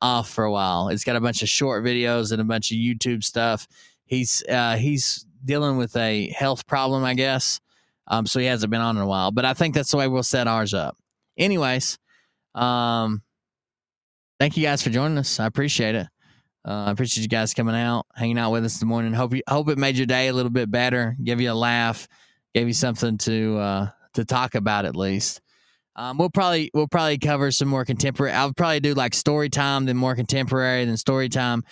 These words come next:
I, my social media is about to come a, become a fishbowl.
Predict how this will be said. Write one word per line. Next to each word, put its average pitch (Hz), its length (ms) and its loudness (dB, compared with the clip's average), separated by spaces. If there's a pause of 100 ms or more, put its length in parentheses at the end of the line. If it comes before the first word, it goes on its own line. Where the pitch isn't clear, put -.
(280)
I, 143 200 2
my 180 300 2
social 185 420 2
media 143 300 2
is 110 80 0
about 123 200 0
to 120 80 0
come 123 200 0
a, 104 80 0 (160)
become 127 320 0
a 107 60 -2
fishbowl. 98 760 -2